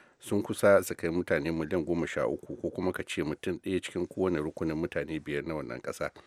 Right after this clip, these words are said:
Kuma wannan abun ya fi shafuwar mata da ƙananan yara ne. Sannan kuma lamarin nan yana faruwa ne a daidai lokacin da ake ƙara samun rashin kwanciyar hankali a Yamal ɗin, domin ko a yau Alhamis ma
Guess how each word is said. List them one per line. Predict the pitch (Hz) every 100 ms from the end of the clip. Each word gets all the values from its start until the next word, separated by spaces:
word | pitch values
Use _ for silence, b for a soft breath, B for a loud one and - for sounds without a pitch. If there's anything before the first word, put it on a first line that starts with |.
| B B B B
Kuma | 80 87
wannan | 98 76
abun | 82
ya | 78 80
fi |
shafuwar | - 82 78 82
mata | 80 85 85 -
da |
ƙananan | - - - 78 -
yara | 71 71 71
ne. | 131 - B B B B B B B B
Sannan | - 98
kuma | 107 113
lamarin | 127 135 98 117
nan | 139 - B
yana | - 98 92
faruwa | - 78 92
ne | 92
a | 73
daidai | 73 87 92
lokacin | 92 120 - - 92
da | 76
ake | - 90
ƙara | 69 80
samun | - 92 92 82
rashin | 87 - 85
kwanciyar | 76 - 80
hankali | 92 85 87 82
a | 65
Yamal | 80 87 76
ɗin, | 98 98
domin | 78 80 90
ko | 120
a | 104
yau | 104 95
Alhamis | 92 98 -
ma | 85 117